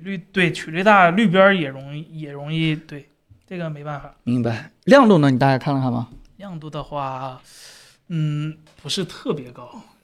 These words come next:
Speaker 1: 说实话，真的不是特别高，就是没有像 iPhone 那么激进的那个oled调教，平时就能到一个八百
Speaker 2: 嗯。
Speaker 1: 尼特，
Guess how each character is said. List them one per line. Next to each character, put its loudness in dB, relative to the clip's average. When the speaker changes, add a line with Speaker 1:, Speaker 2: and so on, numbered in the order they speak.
Speaker 1:
说 -20
实 -16
话， -14
真 -8
的 -8
不 -16
是 -20
特 -14
别 -14
高， -20
就 -14
是 -8
没 -10
有 -4
像 -6
iPhone -2
那 8
么 8
激 -4
进 -8
的 -10
那 -16
个 -16
oled -10
调 -20
教， -14
平 -12
时 -10
就 -12
能 -12
到 -6
一 -14
个 -14
八 2
百 -4
Speaker 2:
嗯。 -16
Speaker 1:
尼 -16
特， -18